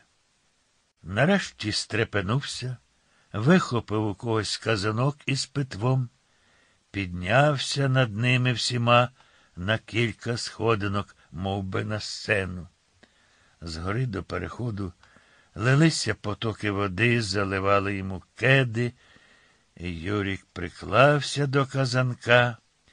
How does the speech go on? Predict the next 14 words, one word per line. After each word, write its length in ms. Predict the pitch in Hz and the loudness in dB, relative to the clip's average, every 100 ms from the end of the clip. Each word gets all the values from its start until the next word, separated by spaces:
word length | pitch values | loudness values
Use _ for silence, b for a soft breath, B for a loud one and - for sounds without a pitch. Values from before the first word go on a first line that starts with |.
| b b _ | b b _
зробивши 760 | 90 92 98 87 117 98 - 113 | -6 -2 -2 0 -2 -2 -4 -6
кілька 680 | - 107 113 101 - 107 104 b b | -4 0 0 -2 -2 -2 -2 b b
великих 720 | - 90 107 113 - 113 104 - | -8 -4 -2 -2 -4 -8 -10 -6
ковтків, 680 | 120 107 - - 113 110 107 _ _ _ _ _ _ _ | -6 -6 -10 -2 0 0 -6 _ _ _ _ _ _ _
потім 480 | - 104 - 98 92 | -6 -6 -6 -8 -8
рукавом 680 | 87 87 - 98 87 101 87 - _ _ _ _ | -8 -10 -2 -2 -2 -4 -6 -10 _ _ _ _
витер 640 | - 87 98 - 92 87 85 | -12 -8 -8 -8 -6 -6 -2
рот 400 | 113 135 - - _ _ _ _ _ _ _ _ | -2 -2 -6 -20 _ _ _ _ _ _ _ _
і 140 | 160 | 2
викрикнув, 960 | 165 110 131 135 123 107 - - 95 90 - _ _ - | 2 4 4 4 -2 -6 -6 -8 -6 -8 -12 _ _ -6
викидаючи 1040 | 95 104 110 107 107 107 104 90 - 104 | -4 -4 -6 -4 2 4 2 0 -4 -2
руки 360 | 98 98 - 90 | -2 -6 -8 -10
перед 360 | - 92 92 | -6 -6 -6
собою: 640 | - 101 90 87 85 78 | -8 -8 -6 -6 -6 -10